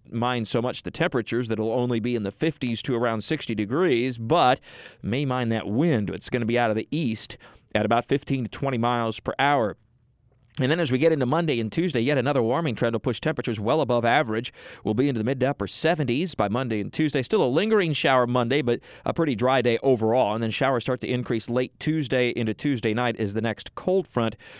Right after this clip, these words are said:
approaches. All the while, the northern U S is stuck in a rut when it comes to winter time. But once again, we're not seeing much of what we call meridional flow from north to south. In other words,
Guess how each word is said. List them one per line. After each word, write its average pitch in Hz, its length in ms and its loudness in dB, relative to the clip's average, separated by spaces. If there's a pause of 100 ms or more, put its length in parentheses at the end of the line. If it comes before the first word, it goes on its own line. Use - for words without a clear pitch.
(140)
approaches. 147 640 2
All 208 240 8
the 170 80 6
while, 143 360 6
the 120 80 2
northern 143 340 2
U 131 120 0
S 139 220 0
is 107 240 0
stuck - 520 -2
in 127 80 2
a 117 80 2
rut 127 240 2
when 113 120 0
it - 100 -4
comes 139 220 -2
to 117 100 0
winter 135 300 0
time. 107 420 0 (300)
But 107 80 0
once 117 280 0
again, 156 380 2
we're 110 80 0
not 139 220 -2
seeing 185 260 -2
much 156 220 -2
of 131 80 -2
what 139 100 0
we 147 80 0
call 143 280 0
meridional 139 760 2
flow 131 480 4
from 120 280 0
north 127 260 2
to 120 100 -2
south. 127 320 2
In 147 80 -2
other 156 120 2
words, 165 240 0